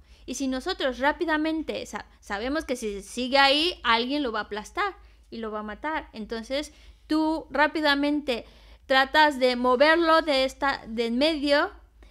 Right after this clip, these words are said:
y lo pones a una orillita. Es un acto en el cual estás protegiendo la vida de ese bichito, de ese insecto, y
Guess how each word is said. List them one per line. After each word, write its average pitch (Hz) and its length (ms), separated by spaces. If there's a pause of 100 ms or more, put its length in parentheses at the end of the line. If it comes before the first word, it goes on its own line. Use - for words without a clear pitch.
(160)
y 254 140
lo 226 540
pones 269 360
a 226 80
una 247 200
orillita. 294 580 (680)
Es 311 240
un 320 160
acto 330 480 (320)
en 247 100
el 233 140
cual 302 240
estás 294 260
protegiendo 277 800
la 220 140
vida 226 260
de 220 100
ese 214 680 (360)
bichito, 294 720
de 254 80
ese 240 160
insecto, 247 520 (400)
y 285 360